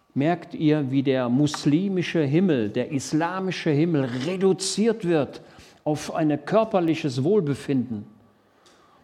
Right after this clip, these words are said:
Und ich glaube, dass jede muslimische Frau erschrecken muss und schreien muss in ihrem Herzen,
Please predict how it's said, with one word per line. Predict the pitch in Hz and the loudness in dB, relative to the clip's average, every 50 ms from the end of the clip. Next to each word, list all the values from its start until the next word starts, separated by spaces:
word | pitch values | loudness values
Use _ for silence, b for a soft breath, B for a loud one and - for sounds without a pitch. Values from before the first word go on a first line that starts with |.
| b b b | b b b
Und | - 127 123 | -8 -6 -4
ich | 127 120 - | -4 -6 -4
glaube, | - 139 147 165 170 147 147 | -2 0 2 2 2 2 2
dass | 135 135 131 120 123 | 0 0 -2 -4 -4
jede | 117 120 143 185 214 226 202 175 | -4 -2 -2 -2 -2 0 0 2
muslimische | 156 151 147 143 - - - 143 170 214 220 190 156 - - 143 | 2 2 2 2 0 -2 -2 -2 -2 -2 -2 -2 -4 -2 -2 -4
Frau | 123 - - - 143 143 170 190 180 160 | -6 -6 -8 -10 -8 -4 -4 -2 0 -2
erschrecken | - - 147 127 - - - - - 185 196 - - 165 160 | -2 -2 -4 -6 -6 -6 -8 -8 -8 -10 -10 -8 -4 -2 0
muss | 160 170 170 147 - - | 0 0 0 -2 -4 -4
und | - 147 139 | -6 -6 -4
schreien | - - - 156 151 165 208 220 196 196 190 | -4 -6 -6 -6 -6 -6 -6 -4 -2 -2 0
muss | 185 190 170 - 180 | 0 -2 -2 -2 -4
in | 170 170 | -2 -2
ihrem | 165 160 156 147 | -2 -2 -2 -2
Herzen, | 151 160 160 - - - 151 131 | -2 -4 -6 -6 -6 -4 -4 -4